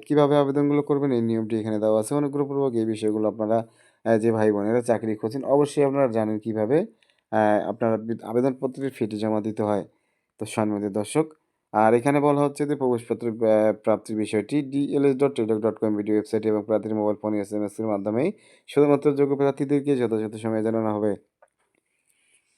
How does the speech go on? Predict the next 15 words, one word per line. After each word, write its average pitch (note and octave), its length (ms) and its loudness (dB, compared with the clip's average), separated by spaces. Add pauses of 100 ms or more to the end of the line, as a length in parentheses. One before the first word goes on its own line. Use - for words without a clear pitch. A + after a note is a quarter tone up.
(640)
অনলাইনে A#2+ 500 4
আবেদনপত্রের A2 540 0
প্রার্থীর, A2 540 -2
আহ, A2 160 4
প্রদত্ত C#3 320 0
মোবাইল C#3+ 320 4
ফোনে C#3+ 200 0
পরীক্ষা A2+ 320 -2
সংক্রান্ত A2 540 -4
যাবতীয় G#2+ 420 -2
যোগাযোগ G#2 280 -2
সম্পূর্ণ G#2+ 420 -6
করা G#2+ 220 -6
হবে G#2+ 140 -8
বিধায়, B2 380 -2